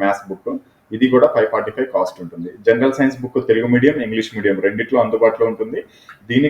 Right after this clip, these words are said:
కాస్ట్ వచ్చేసి ఫోర్ ఎయిటీ రూపీస్ ఉంటుంది. ఆ తర్వాత మీకు ఏఎల్పి, అదేవిధంగా టెక్నీషియన్ గ్రేడ్ వన్కి ఉపయోగపడే, ఆ,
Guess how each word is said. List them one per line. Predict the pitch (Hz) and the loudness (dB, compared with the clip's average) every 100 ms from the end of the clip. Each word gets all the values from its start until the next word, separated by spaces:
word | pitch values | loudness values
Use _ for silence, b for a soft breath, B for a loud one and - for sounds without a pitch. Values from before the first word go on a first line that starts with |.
| 135 | 6
కాస్ట్ | 117 117 113 | 6 6 0
వచ్చేసి | 110 - - | 0 -4 0
ఫోర్ | 120 120 110 | 2 4 4
ఎయిటీ | 107 107 | 2 -2
రూపీస్ | 101 120 120 | -8 -10 -10
ఉంటుంది. | 95 87 87 90 _ b b b - | -10 -10 -12 -14 _ b b b -2
ఆ | 110 117 | 2 4
తర్వాత | 123 143 135 127 | 8 8 6 2
మీకు | 131 131 117 127 117 | 4 2 2 0 4
ఏఎల్పి, | 123 135 135 135 | 6 6 4 4
అదేవిధంగా | 117 120 120 117 117 | 4 2 0 0 0
టెక్నీషియన్ | 113 127 127 123 | 0 -2 -4 -4
గ్రేడ్ | 98 117 120 | 2 4 4
వన్కి | 120 - | 0 -2
ఉపయోగపడే, | 113 117 113 110 113 139 - - | 0 4 4 4 2 2 0 -8
ఆ, | - | -2